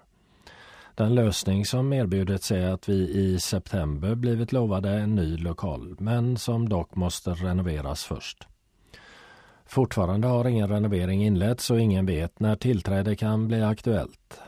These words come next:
Först efter flera månaders påtryckningar och utomhusaktivitet i den allt kallare hösten har vi fått tillgång till en ersättningslokal två dagar i veckan.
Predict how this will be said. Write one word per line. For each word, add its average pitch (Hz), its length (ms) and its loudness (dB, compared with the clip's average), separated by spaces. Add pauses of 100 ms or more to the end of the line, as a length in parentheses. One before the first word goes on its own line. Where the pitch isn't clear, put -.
Först - 420 -4
efter 87 300 -2
flera 101 480 0
månaders 92 600 0
påtryckningar 90 840 -2
och 90 180 -2
utomhusaktivitet 80 1600 -4
i 107 40 0
den 107 440 -2
allt 104 480 -2
kallare 92 460 -2
hösten 82 540 -2 (520)
har 127 140 -2
vi 117 180 2
fått 113 220 -2
tillgång 90 440 0
till 98 220 0
en 107 180 0
ersättningslokal 85 1160 -4 (120)
två 120 380 -2
dagar 90 340 -2
i 92 40 -4
veckan. - 400 -6